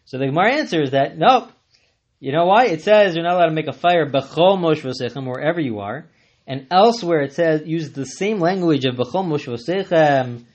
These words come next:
uh, to tell us that in the context of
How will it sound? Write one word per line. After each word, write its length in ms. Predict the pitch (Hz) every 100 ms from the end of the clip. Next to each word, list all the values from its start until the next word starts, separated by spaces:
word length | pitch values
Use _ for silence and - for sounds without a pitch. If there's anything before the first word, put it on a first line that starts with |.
| _ _ _ _ -
uh, 160 | 127 135
to 120 | 139
tell 260 | 131 165 180
us 260 | 165 156
that 420 | 147 139 135 - _ _
in 100 | 131
the 80 | 127
context 540 | 120 160 165 143 - -
of 560 | - 135 127 117 110